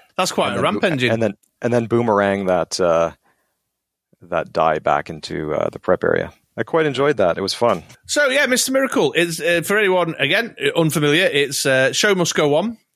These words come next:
Speaker 1: three cost
Speaker 2: That's the
Speaker 1: mask,
Speaker 2: one.
Speaker 1: super
Speaker 2: Yep.
Speaker 1: rare from, uh, the Batman set, as Rob said before. Yeah, I've got fond memories of that one. With,
Speaker 2: Yeah.
Speaker 1: but using it with my Boom Boom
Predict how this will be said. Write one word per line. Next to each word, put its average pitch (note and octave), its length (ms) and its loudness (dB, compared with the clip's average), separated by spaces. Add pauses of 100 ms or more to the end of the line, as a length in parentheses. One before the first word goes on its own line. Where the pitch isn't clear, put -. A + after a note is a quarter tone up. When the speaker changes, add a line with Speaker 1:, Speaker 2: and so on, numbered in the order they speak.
(260)
Speaker 1:
three D#3 180 -2
cost - 300 -2
Speaker 2:
That's D#3 260 -2
the - 60 -2
Speaker 1:
mask, - 80 -6
Speaker 2:
one. D#3 100 -6
Speaker 1:
super - 600 -2
Speaker 2:
Yep. C3 40 2
Speaker 1:
rare A#2+ 260 2
from, A#2+ 640 -2 (100)
uh, G#2 180 -10
the G#2+ 80 -4
Batman G#2 380 -4
set, - 260 -4
as - 120 -14
Rob G#2 140 -6
said - 240 -2
before. A2 400 2 (220)
Yeah, A2 220 -2 (340)
I've A#2+ 140 0
got A2 140 -4
fond A2 220 0
memories G#2+ 320 -2
of G#2 80 -6
that F2+ 100 -8
one. G#2 240 -8 (380)
With, G#2+ 300 -4
Speaker 2:
Yeah. D#2 180 0 (240)
Speaker 1:
but C#3+ 100 2
using D#3+ 260 4
it D3 60 0
with C#3+ 140 0
my C3+ 100 4
Boom C#3+ 280 2
Boom B2 300 2